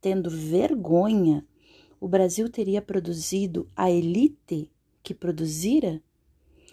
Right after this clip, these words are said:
inclusive economistas tão bons e tão elegantes para lhe dizer o que fazer? O Joca podia escolher entre trabalhar no açougue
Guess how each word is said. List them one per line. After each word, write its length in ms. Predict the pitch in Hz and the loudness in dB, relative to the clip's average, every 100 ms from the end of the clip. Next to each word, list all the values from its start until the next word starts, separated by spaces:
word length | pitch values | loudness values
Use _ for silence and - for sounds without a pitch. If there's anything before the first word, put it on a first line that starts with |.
| _ _ - | _ _ -6
inclusive 880 | 196 - 202 180 226 254 247 247 - | -6 -2 -2 0 2 2 0 -6 -8
economistas 880 | 196 - 214 202 196 214 - 190 - _ | -10 -4 -2 -2 -2 -4 -6 -8 -12 _
tão 260 | 254 392 | -2 0
bons 460 | 214 156 147 143 - | 2 2 0 -4 -8
e 80 | 160 - _ | -10 -14 _
tão 260 | - 240 240 | -8 2 2
elegantes 760 | 214 175 170 180 - 180 170 - - - _ | 2 2 0 0 -4 -10 -10 -10 -20 -20 _
para 200 | 196 185 | -4 0
lhe 140 | 180 | 0
dizer 380 | 160 180 160 185 | 0 -4 2 2
o 60 | 180 | 2
que 120 | - | -4
fazer? 600 | - 151 143 214 277 - _ _ _ _ _ _ _ _ _ _ _ _ _ | -10 -8 -4 0 -2 -4 _ _ _ _ _ _ _ _ _ _ _ _ _
O 80 | 185 | -8
Joca 600 | 175 175 165 175 220 214 _ _ _ - | -2 0 0 -2 -8 -10 _ _ _ -6
podia 380 | 196 185 226 | -6 -2 2
escolher 460 | 311 - 247 208 196 | 2 2 -2 0 0
entre 240 | 190 196 | 0 -2
trabalhar 580 | 214 190 165 170 165 180 | -6 -6 -2 -2 0 0
no 140 | 208 196 | 0 -2
açougue 680 | 185 - 175 170 175 233 | -4 -6 -4 -4 -6 -10